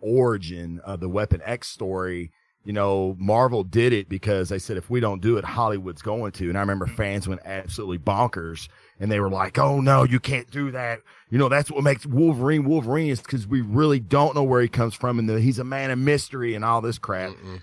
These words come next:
Speaker 1: Weapon, that Weapon X storyline was one of my favorite
Speaker 3: Yeah.
Speaker 1: Wolverine stories. And, but I was kinda like that, at, you know, I was kinda on that boat of, well, maybe they shouldn't mess with him. But then when they, they, like you said earlier,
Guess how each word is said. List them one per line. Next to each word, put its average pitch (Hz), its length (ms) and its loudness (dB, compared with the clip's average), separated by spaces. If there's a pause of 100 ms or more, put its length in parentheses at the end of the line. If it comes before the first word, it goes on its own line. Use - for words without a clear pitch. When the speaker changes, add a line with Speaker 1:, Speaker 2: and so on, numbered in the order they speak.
(120)
Speaker 1:
Weapon, 135 460 4
that 123 200 4
Weapon 139 280 2
X 127 280 -2
storyline 104 420 4
was 107 100 0
one 107 160 2
of 101 60 0
my 90 160 -2
favorite 107 480 0
Speaker 3:
Yeah. 78 120 -4
Speaker 1:
Wolverine 82 300 -6
stories. 78 640 -14 (260)
And, 131 240 -2
but 147 240 4
I 143 140 4
was 156 160 -2
kinda 156 320 2
like 160 320 2
that, 107 220 4
at, 104 200 -4
you 127 80 2
know, 113 140 4
I 123 80 4
was 123 140 2
kinda 147 340 0
on 139 240 2
that 127 180 2
boat 151 320 4
of, 107 160 0
well, 160 320 -2
maybe 170 240 -2
they 165 140 2
shouldn't 127 260 -2
mess 151 220 2
with 101 160 -2
him. 85 340 -6 (320)
But 110 260 4
then 123 220 4
when 113 100 0
they, 98 180 -4
they, 110 300 2 (140)
like 123 300 2
you 120 80 -4
said 120 220 0
earlier, 98 520 2